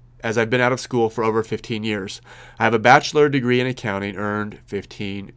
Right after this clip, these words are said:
years ago." So, Shell, we are about the same age. <laughs> We are both very young, right? I'm a mom with a five-year-old and a thirteen-year-old. I currently work full-time with a group of C P As, and my managers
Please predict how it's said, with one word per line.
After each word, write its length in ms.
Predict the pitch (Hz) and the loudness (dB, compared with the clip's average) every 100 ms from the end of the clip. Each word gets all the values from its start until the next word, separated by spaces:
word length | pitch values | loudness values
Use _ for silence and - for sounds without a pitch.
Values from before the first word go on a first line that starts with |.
| - | -14
years 420 | 95 90 92 - | -10 -10 -10 -12
ago." 640 | 117 175 185 185 180 175 - | -2 2 4 4 0 -4 -12
So, 180 | 117 | -8
Shell, 260 | 107 127 120 | -4 -2 0
we 100 | 120 | 0
are 40 | |
about 240 | 113 110 120 | 0 0 -4
the 60 | - | -8
same 200 | 98 92 | -10 -8
age. 300 | 92 117 - | -10 -10 -14
<laughs> 40 | - - - - - - - - - - - - - - - 214 - - | -20 -20 -20 -20 -20 -20 -20 -20 -20 -20 -20 -20 -20 -18 -16 -16 -16 -2
We 140 | 143 | 2
are 60 | 143 | 6
both 220 | 180 180 | 4 4
very 240 | 147 165 | 8 8
young, 340 | 123 123 98 - - | 8 4 2 -6 -14
right? 260 | 113 131 143 - - - - - | 0 2 2 -4 -20 -18 -20 -12
I'm 140 | - 131 | -2 0
a 40 | |
mom 240 | 139 147 147 | 6 6 6
with 120 | 117 | 2
a 40 | |
five-year-old 720 | 110 139 139 135 127 123 123 135 - - - - | 0 4 4 6 6 6 4 -2 -14 -20 -20 -10
and 100 | 120 | -4
a 40 | 117 | -2
thirteen-year-old. 720 | 120 - 110 101 98 101 - - | -2 -2 -4 -2 0 -2 -4 -8
I 100 | 120 | -6
currently 260 | - 139 131 | -2 0 2
work 200 | 120 117 | 0 0
full-time 460 | 139 135 127 123 | -2 0 2 2
with 100 | 113 | 0
a 40 | 113 | -4
group 160 | 123 | -4
of 80 | 107 | -4
C 100 | 123 | -8
P 200 | 123 120 | -2 4
As, 320 | 110 110 110 | 6 6 2
and 60 | 107 | -6
my 60 | |
managers 640 | 107 143 151 135 135 127 | -2 0 0 2 2 2